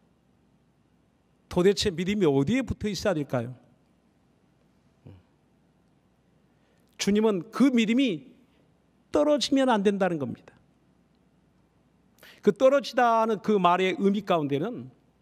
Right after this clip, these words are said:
해와 달의 빛이 점점 어두워지다가 사라지는 것을 말합니다. 그렇게 심각한 상태를 일컬어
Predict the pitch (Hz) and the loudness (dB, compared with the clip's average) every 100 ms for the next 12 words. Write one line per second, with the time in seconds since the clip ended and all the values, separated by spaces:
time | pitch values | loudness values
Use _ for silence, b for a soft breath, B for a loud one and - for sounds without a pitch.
0 | _ _ _ _ _ _ _ _ _ _ | _ _ _ _ _ _ _ _ _ _
1 | _ _ _ _ 220 254 262 185 208 180 | _ _ _ _ 0 2 4 2 0 -2
2 | 185 - 220 160 190 311 - _ _ _ | -8 -4 -2 -2 -4 -8 -14 _ _ _
3 | _ _ _ _ _ _ _ _ _ _ | _ _ _ _ _ _ _ _ _ _
4 | _ _ _ - 165 190 208 196 202 175 | _ _ _ -2 0 2 0 2 2 2
5 | 165 170 170 160 156 151 143 127 - - | 0 2 0 0 0 0 -4 -6 -10 -6
6 | 226 220 208 185 165 127 120 117 123 _ | -4 -2 -2 -2 -4 -8 -8 -12 -20 _
7 | _ _ _ _ _ _ _ _ _ _ | _ _ _ _ _ _ _ _ _ _
8 | _ _ _ _ _ _ _ 180 196 202 | _ _ _ _ _ _ _ -2 0 -2
9 | - 294 302 277 262 - 254 247 247 285 | -2 0 0 0 -2 -4 -2 0 -2 -4
10 | - - 240 - 220 214 214 175 156 - | -8 -4 -4 -2 -2 0 -2 0 -2 0
11 | 151 143 180 | 0 0 -2